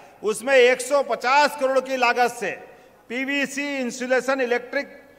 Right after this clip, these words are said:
मीरकपुर एक फैक्ट्री बनने वाली है, उसका भूमि पूजन हमने किया है। तीन सौ करोड़ की लागत से गुरु घाट, क्या गुडरू घाट, गुडरू, मैं आता हूँ पंडितों की नगरी से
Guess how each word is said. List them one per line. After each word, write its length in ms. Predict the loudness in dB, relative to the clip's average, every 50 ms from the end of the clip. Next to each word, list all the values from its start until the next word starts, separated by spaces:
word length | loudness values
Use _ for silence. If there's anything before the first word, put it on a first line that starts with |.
| _ _ -6
मीरकपुर 680 | -2 2 2 2 2 0 -2 -4 -4 -4 -6 -10 -16 -10 -8
एक 180 | -8 -8 -4 0
फैक्ट्री 400 | 0 0 0 -2 -6 -6 -2 0
बनने 260 | 0 0 2 2 4
वाली 300 | 6 8 8 8 6 2
है, 220 | -2 -4 -4 -6 -8 -14 -18 -20 -20 -10 -4
उसका 340 | -4 -4 -2 0 2 2 4
भूमि 260 | 4 2 0 -2 -2
पूजन 300 | -4 -4 0 2 4 4
हमने 300 | 4 4 2 2 0 0
किया 300 | -2 -2 0 2 4 4
है। 140 | 4 2 -2 -6 -12 -16 -18 -20 -20 -20 -16 -10
तीन 260 | -6 -4 -4 -2 -2
सौ 180 | 0 2 2 2
करोड़ 260 | 4 4 4 4 4
की 160 | 2 2 2
लागत 360 | 4 4 4 6 4 4 2
से 400 | 2 2 4 8 8 8 8 6 4 0 -4 -10 -14 -14 -16 -18 -18 -10 -6
गुरु 220 | -4 -4 -2 -2
घाट, 380 | 0 2 2 4 4 4 4 2 0 -4 -14 -16 -18 -20 -20 -20 -20 -20 -20 -20 _ _
क्या 120 | -6 -6
गुडरू 380 | -4 -2 -4 -4 -4 -4 -4 -4
घाट, 400 | -2 0 0 0 0 -2 -4 -10 -18 -20 -20 -20 -20 -20 -20 _ _ _ _ -20 -20 _ _ _ _ -20 -20 -14 -8
गुडरू, 280 | -6 -6 -4 -2 -2 -2
मैं 280 | 2 4 4 4 4
आता 220 | 2 0 -2 0 0
हूँ 120 | 0 0
पंडितों 440 | 0 -4 -4 -4 -6 -4 -4 -4 -2
की 80 | -2 -4
नगरी 340 | -6 -6 -4 -4 -6 -6
से 220 | -6 -8 -12 -16